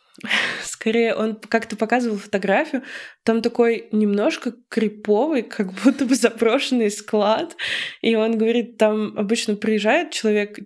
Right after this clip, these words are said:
десять-пятнадцать, и, и вот мы всё вместе выходим и <laughs> начинаем, э, смотреть <laughs> на, на эти ёлки, замотанные, э, на этом странном складе. И он её оттуда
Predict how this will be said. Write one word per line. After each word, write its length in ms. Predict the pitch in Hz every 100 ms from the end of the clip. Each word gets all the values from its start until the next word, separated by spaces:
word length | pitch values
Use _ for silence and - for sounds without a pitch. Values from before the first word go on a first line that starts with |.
| -
десять-пятнадцать, 1000 | 220 226 - - 208 202 277 311 240 -
и, 200 | 208 202
и 160 | 202 214
вот 180 | 202 208
мы 80 | 202
всё 140 | 214
вместе 340 | 202 196 - 175
выходим 560 | - 247 302 254 202 -
и 180 | 208 196 - _
<laughs> 0 |
начинаем, 720 | 320 320 311 262 226 233 254 254 - - - - -
э, 280 | 214 214 214
смотреть 760 | 214 208 208 208 208 233 262
<laughs> 20 | -
на, 120 | 233 - -
на 120 | 254 262
эти 220 | 240 -
ёлки, 420 | 208 208 262 -
замотанные, 680 | 220 214 214 254 254 247 240 - - - -
э, 320 | - 208 202 208
на 140 | 196
этом 280 | 208 233 233
странном 540 | - 202 202 233 226
складе. 640 | 220 - 180 180 185 190 190
И 120 | -
он 200 | 220 277
её 180 | 247 220
оттуда 640 | 226 226 220 240 247 220